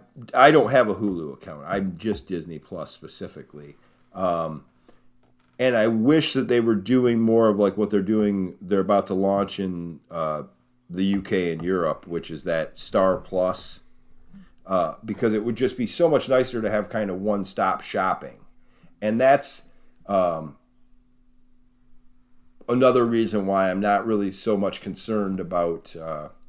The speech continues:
you know, them kind of restructuring between D C U and, uh, H B O Max, is basically H B O Max is now,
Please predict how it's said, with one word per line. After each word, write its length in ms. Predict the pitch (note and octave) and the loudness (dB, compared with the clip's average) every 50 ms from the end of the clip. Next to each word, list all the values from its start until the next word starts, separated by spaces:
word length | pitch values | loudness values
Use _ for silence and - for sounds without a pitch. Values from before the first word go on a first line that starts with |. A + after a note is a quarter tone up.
| - - - _ _ - - - - - - - - - - - - _ _ _ _ - - - - - - - - _ _ - - - | -20 -20 -20 _ _ -20 -20 -20 -20 -20 -20 -20 -20 -20 -20 -20 -20 _ _ _ _ -20 -20 -20 -20 -16 -16 -16 -16 _ _ -20 -14 -8
you 100 | A2+ A2+ | -4 -2
know, 140 | A#2 G#2 G2+ | 0 0 2
them 180 | G#2+ G#2 G#2 | 0 0 0
kind 220 | - - A2+ G#2 F#2+ | 0 -2 -2 0 -2
of 80 | F#2+ | -2
restructuring 840 | G2 G#2+ G#2+ G2+ - - - A#2 A2 A2 A2 - - G#2+ F#2+ F#2+ F#2+ | -2 -2 -2 -4 -4 -4 0 2 2 2 0 -2 -4 -6 -4 -4 -4
between 400 | F2+ G2 - - G#2 G2 F#2+ F2 | -6 -8 -8 -8 -6 -6 -6 -6
D 160 | F2+ G2+ F#2+ | -6 -4 -4
C 220 | F2+ - - G#2 F#2+ | -4 -6 -6 -4 -4
U 400 | F#2+ F#2+ G2+ G2+ F#2+ F#2+ F#2+ F2+ | -2 -2 -2 -2 -2 -2 -2 -4
and, 320 | F2 E2+ E2 E2 E2 E2+ | -4 -6 -8 -10 -10 -8
uh, 300 | E2 D#2 D#2 D2+ C#2 - - _ _ _ _ _ _ _ _ - | -8 -6 -6 -8 -10 -12 -14 _ _ _ _ _ _ _ _ -2
H 220 | G#2 G#2 F#2+ - | 0 0 0 0
B 100 | - G2 | -2 -4
O 80 | E2 E2 | -4 -2
Max, 420 | G2+ C3 A#2 F2+ D2+ E2+ - - | 0 0 0 0 0 -4 -6 -6
is 140 | F#2+ F2+ D#2+ | -8 -8 -6
basically 460 | - - A2 A#2 A2+ - - A2 G#2 | -4 -2 0 0 -2 -2 -4 -4 -2
H 200 | G2+ G2+ G2 - | -2 -2 -4 -4
B 100 | - A2+ F#2+ | -4 -4 -4
O 40 | F2+ | -4
Max 360 | F#2+ G2+ G#2+ G#2 G2 - - | -2 -2 -2 -2 -2 -4 -8
is 120 | E2+ E2+ | -10 -8
now, 520 | G2 F#2 F2 F2 E2+ E2 E2+ E2+ E2 - | -6 -4 -2 -2 -2 -2 -4 -4 -6 -8